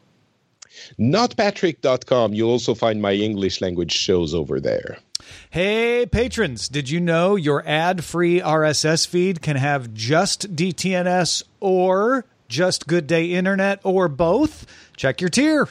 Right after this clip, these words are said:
Speaker 2: on Patreon to see if it says D T N S, G D I, or all in the name of the tier you're on. And if you want to change,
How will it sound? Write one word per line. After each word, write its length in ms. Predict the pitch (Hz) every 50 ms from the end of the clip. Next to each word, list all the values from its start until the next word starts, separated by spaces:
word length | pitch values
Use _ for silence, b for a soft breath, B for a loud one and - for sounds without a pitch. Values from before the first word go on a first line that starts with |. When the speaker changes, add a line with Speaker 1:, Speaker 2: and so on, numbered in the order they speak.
| - 139
Speaker 2:
on 160 | 135 147 147
Patreon 540 | 180 214 247 - 240 254 202 147 127 120 113
to 80 | 123
see 160 | - - 160
if 100 | 160 151
it 80 | 175 151
says 460 | - 151 139 139 156 165 147 - - - -
D 180 | 120 143 156 160
T 140 | - 180 185
N 80 | 175
S, 280 | 156 147 160 160 - -
G 280 | 151 135 110 135 160
D 160 | 170 175 156 139
I, 300 | 127 127 135 143 143 b b b b
or 200 | - 160 170 180
all 480 | 165 185 208 151 131 131 151 175 170 b b b b b -
in 120 | 143 156
the 60 | 156 147
name 240 | 131 120 127 139
of 60 | 147 135
the 80 | 151
tier 240 | - - 135 127 127
you're 220 | 131 147 165 180
on. 280 | 220 240 180 123 113 113
And 120 | 123 123
if 100 | 131 -
you 80 | 120 117
want 140 | 113 113 110
to 40 | -
change, 480 | - - 233 233 190 196 226 226 -